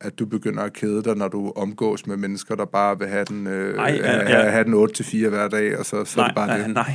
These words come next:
Speaker 2: nej, nej, slet ikke. Jeg er faktisk, det, det er slet ikke mennesker, der vil påvirke det for mit vedkommende.
Speaker 1: Nej.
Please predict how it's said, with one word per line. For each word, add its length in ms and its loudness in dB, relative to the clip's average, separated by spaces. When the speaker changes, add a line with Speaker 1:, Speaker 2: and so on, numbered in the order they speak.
Speaker 2:
nej, 100 2
nej, 120 -2
slet 240 4
ikke. 180 -4
Jeg 80 6
er 100 6
faktisk, 360 -2
det, 120 4
det 240 2
er 40 2
slet 180 2
ikke 140 0
mennesker, 320 0
der 680 -6
vil 120 0
påvirke 340 0
det 100 -6
for 140 -6
mit 160 -4
vedkommende. 420 -10
Speaker 1:
Nej. 240 -4